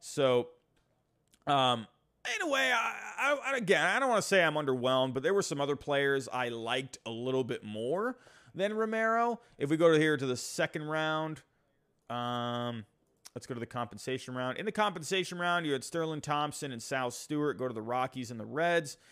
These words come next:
If you go to the competitive balance round, Dylan Beavers was a guy I thought was a pretty fun one. There is some things with the hitting that he needs to improve, but he has good power. Uh, in this round, you had Robbie Snelling go to the Padres.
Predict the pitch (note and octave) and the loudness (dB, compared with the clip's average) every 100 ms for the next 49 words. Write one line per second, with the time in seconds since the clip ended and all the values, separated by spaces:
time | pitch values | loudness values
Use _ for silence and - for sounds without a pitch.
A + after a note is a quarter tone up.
0 | - - - A#2 C3 B2+ - A2+ C3+ C3 | -20 -14 -6 0 2 2 -2 -2 -2 -2
1 | G#2+ A2+ C#3+ D#3+ D3+ C#3+ D#3 D3+ D3+ D3+ | -2 0 2 0 -4 -6 -2 0 0 -2
2 | - - _ B2+ A#3 F4 D#4+ G#3 A#3+ B3 | -8 -20 _ -2 0 2 2 0 0 0
3 | C4 G3 A3 A3 A#3 A#3 A#3 A#3+ G#3+ F3+ | -2 -2 -4 2 4 4 4 2 0 -2
4 | F#3+ - G#3 G#3 - _ - D#3+ - F#3+ | -2 0 0 0 -4 _ -4 -2 0 -2
5 | F#3 - F3+ F3+ F3 F3 E3+ D#3 _ _ | -2 -2 -2 -2 -4 -4 -4 -8 _ _
6 | D3 D#3 D3+ - D3 - D#3+ E3 C3 D3+ | -2 -2 -2 -4 -6 -4 -4 -4 -4 -6
7 | A#2+ - D3+ D3+ D3 C3+ D3 D3 - C#3+ | -6 -4 -2 -2 -4 -6 -6 -8 -6 -6
8 | C3+ - C#3 C#3+ C3 B2 A#2+ - C#3 - | -6 -2 -2 -2 -2 -4 -4 -2 -6 -4
9 | - B2+ B2+ C3 C3 - - - - B2 | -4 0 0 0 -2 -8 -20 -16 -4 0
10 | A#2+ A#2 D#3+ E3+ D#3+ C#3 D#3 D#3 D#3 D#3 | 0 0 -2 -2 -4 -4 -2 0 0 -2
11 | - _ - C3+ A#2 B2+ C#3 C3+ - - | -8 _ -2 -2 2 2 2 0 -2 -2
12 | A#2+ B2+ C#3 B2+ B2+ A2+ - A#2+ C3+ B2+ | 0 0 0 0 -2 -4 -6 -2 -2 -2
13 | C3+ C#3+ C#3+ B2+ | 0 2 0 -2